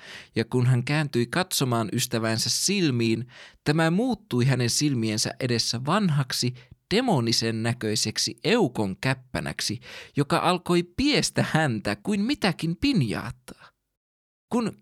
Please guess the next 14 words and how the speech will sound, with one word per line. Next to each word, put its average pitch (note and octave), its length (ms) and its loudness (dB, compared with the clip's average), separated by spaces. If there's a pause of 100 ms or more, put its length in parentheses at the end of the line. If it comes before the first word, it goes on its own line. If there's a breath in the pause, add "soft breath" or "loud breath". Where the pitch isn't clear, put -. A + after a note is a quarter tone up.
Kevin C#4+ 280 2
heräsi F#3+ 460 2
painajaisesta, A#2 880 0 (300 loud breath)
hän F#3 260 2
löysi B3+ 320 2
mustelmia A#2 760 0
ja A#2+ 200 0
naarmuja B2+ 600 2
niistä A#3 420 0
paikoista, B2 800 0 (340 loud breath)
joita A#2+ 360 4
demonieukko C#3 880 0
oli D3 240 0 (120)
piessyt. - 760 -4